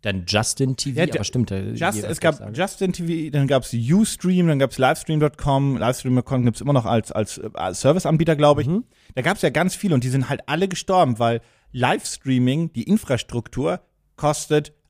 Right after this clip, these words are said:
Speaker 2: ein unglaubliches Vermögen an Geld.
Speaker 3: Mhm.
Speaker 2: Also das ist, äh,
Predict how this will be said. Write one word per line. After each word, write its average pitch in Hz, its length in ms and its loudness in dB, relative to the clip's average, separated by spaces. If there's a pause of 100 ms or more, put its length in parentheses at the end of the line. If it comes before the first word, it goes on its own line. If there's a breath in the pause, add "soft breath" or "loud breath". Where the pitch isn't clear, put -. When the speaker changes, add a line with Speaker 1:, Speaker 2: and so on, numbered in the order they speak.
(140)
Speaker 2:
ein 147 360 2 (460)
unglaubliches 170 1080 4
Vermögen 139 400 4
an 113 120 6
Geld. - 280 -2 (180)
Speaker 3:
Mhm. 98 540 -2 (180)
Speaker 2:
Also 123 160 -4
das 104 180 -2
ist, 107 140 -6
äh, 110 120 -16